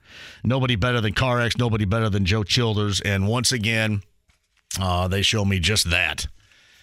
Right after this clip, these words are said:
'Cause I'm sitting in the parking lot going, "Man, this thing," and you can, like, hear the air just hissing out of it. I was, you know, I was hosed, just absolutely hosed.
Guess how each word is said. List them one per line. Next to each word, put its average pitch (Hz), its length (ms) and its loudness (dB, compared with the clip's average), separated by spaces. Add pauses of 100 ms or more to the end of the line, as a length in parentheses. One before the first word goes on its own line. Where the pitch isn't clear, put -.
(480)
'Cause 90 320 -2
I'm 107 160 -2
sitting 120 280 0
in 113 60 -2
the 107 80 -4
parking 123 360 0
lot 120 260 -2
going, 110 240 0
"Man, 135 260 0
this 131 140 0
thing," 135 180 0
and 139 80 0
you 165 80 0
can, 147 100 0
like, 135 180 0
hear 156 180 4
the 127 180 2
air 127 260 2
just 110 200 0
hissing 123 340 2
out 98 180 2
of 78 140 0
it. 76 100 0
I 104 80 2
was, 101 180 -2
you 123 80 0
know, 135 80 2
I - 20 2
was 127 100 0
hosed, 95 480 0 (180)
just 98 160 -6
absolutely 90 540 -2
hosed. 78 380 -2